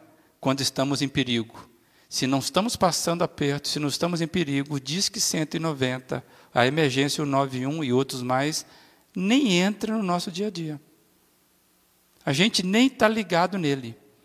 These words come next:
Por quê? Porque a gente não vive discando cento e noventa toda, não. A gente, pelo contrário, a gente nem quer usá-lo, se de preferência for. Então, amados, a oração não deveria ser entendida por nós como um serviço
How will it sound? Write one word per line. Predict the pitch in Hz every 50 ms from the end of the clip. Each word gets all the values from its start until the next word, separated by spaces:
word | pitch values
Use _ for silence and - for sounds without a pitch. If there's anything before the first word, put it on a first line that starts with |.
| _ _ _ _ _ _ _ _ _
Por | - 202 202 190 -
quê? | - 151 120 110
Porque | - - - 196 - - 226 214
a | 214 294
gente | 285 - 220 226 214 - 277
não | 285 330 349
vive | 330 208 175 175 185 196 190 220 254 269 - - - _ _ _ _ _ _ _ _ _ _ _ _
discando | - 147 165 190 185 - - - 156 156 175 190 180
cento | - - - 165 170 160 - 185
e |
noventa | 165 151 160 156 131 147 156 165 156 - 202
toda, | - - 180 165 165 - 359
não. | 349 370 339 262 202 202 190
A | 185
gente, | 143 143 - 175
pelo | - - - - 190 196 226
contrário, | 208 247 240 220 - 170 160 160 160
a |
gente | 165 - 208
nem | 240 277
quer | 302 - - 175 196
usá-lo, | 240 277 185 165 147 143 156 165 147 131 123
se | - - 160 143
de | - 156
preferência | 147 - 156 147 - 147 131 131 131 147 - -
for. | 175 - - - - 107 104 - _ _ _ _ _ _ _ _ _ _ _ _ - - - - - - - -
Então, | - 180 - - 214 233
amados, | 240 208 185 170 170 156
a | 190
oração | 202 202 190 - - - 220 233
não | 254 285 311
deveria | - 254 262 254 240 202 170 190 214 233 202
ser | - - 185
entendida | 180 175 170 - 156 147 139 127 170 175 160 151
por | - 143 131 123
nós | 131 151 175 202 196 170 147 -
como | - - 180 180 196 208
um | 208
serviço | - - 233 208 180 170 147 139 139 170 202 214 - - - - -